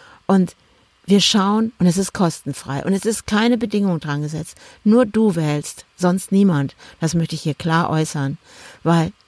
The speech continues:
meine Herzenssache ist, dich unterstützen zu dürfen, ein Beitrag sein zu dürfen. Und vielleicht ist diese halbe Stunde Impulse für dich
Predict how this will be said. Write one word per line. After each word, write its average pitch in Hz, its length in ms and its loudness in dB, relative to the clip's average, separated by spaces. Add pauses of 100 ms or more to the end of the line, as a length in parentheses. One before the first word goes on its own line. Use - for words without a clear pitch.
(360)
meine 185 340 2
Herzenssache 151 640 -6 (180)
ist, - 280 -16 (1120)
dich 185 260 2
unterstützen 185 580 0
zu - 120 -8
dürfen, 139 500 -6 (320)
ein 170 140 2
Beitrag 160 480 0
sein 139 280 -2
zu - 120 -10
dürfen. 139 480 -6 (480)
Und 170 120 2
vielleicht 151 600 0 (240)
ist - 200 -6
diese 147 220 0
halbe 175 240 2
Stunde 165 480 -2 (260)
Impulse 156 680 0
für - 160 -2
dich - 440 -2